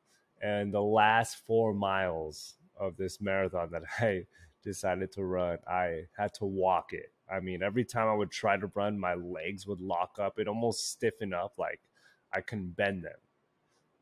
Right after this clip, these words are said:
So, um, I was like, "Okay, I will hurt myself significantly if I try to push through this, <laughs> let alone I may even collapse <laughs> and someone has to drag me, um, down, down the road back to the hotel."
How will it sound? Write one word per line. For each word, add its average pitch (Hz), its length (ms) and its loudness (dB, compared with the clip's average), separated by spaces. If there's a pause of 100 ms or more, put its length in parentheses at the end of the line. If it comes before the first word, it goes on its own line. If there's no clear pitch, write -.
(240)
So, 95 440 0
um, 90 240 -4
I 78 140 -6
was 90 100 -6
like, 90 160 -6
"Okay, 85 460 -4 (200)
I 95 60 0
will 101 380 -4 (240)
hurt 98 140 -6
myself 101 440 0
significantly 92 960 -6
if 87 120 -8
I 95 100 -2
try 92 200 -6
to 90 80 -8
push - 300 -10
through 90 200 -4
this, 110 420 -2 (420)
<laughs> - 360 -18
let 104 300 0
alone 104 240 0
I 92 80 0
may 98 160 -4
even 98 220 -6
collapse 87 720 -2 (120)
<laughs> 107 140 -6
and 127 400 2
someone 117 360 0
has 110 240 2
to 104 100 -2
drag 95 440 0
me, 110 280 -4 (680)
um, 90 480 -4
down, 98 340 0
down 92 220 -4
the 90 100 -6
road 90 420 -2
back 98 200 2
to - 80 -8
the 95 80 0
hotel." 95 600 -2